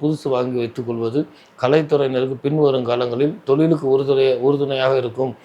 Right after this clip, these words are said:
என்பதை நினைவில் கொண்டு செயல்படுவது இன்னும் கூடுதல் சிறப்பு என்பதை கருத்தில் கொள்ளக்கூடிய காலகட்டம் இம்மாதம் உங்களுக்கு எடுத்துரைக்கக்கூடிய மாதமாக இருக்கிறது.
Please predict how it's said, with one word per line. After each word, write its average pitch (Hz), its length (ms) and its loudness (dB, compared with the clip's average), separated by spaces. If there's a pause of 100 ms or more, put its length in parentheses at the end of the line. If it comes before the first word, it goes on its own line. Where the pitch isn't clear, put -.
(280)
என்பதை 123 380 0
நினைவில் 135 380 2
கொண்டு 123 320 -4
செயல்படுவது 120 640 -2 (360)
இன்னும் 151 320 2
கூடுதல் 147 400 2
சிறப்பு 127 460 0
என்பதை 117 380 -4
கருத்தில் 139 440 0
கொள்ளக்கூடிய 113 540 -2
காலகட்டம் 123 560 -2
இம்மாதம் 117 420 -2 (320)
உங்களுக்கு 117 340 -2
எடுத்துரைக்கக்கூடிய 120 760 0
மாதமாக 113 440 -2
இருக்கிறது. 107 480 -6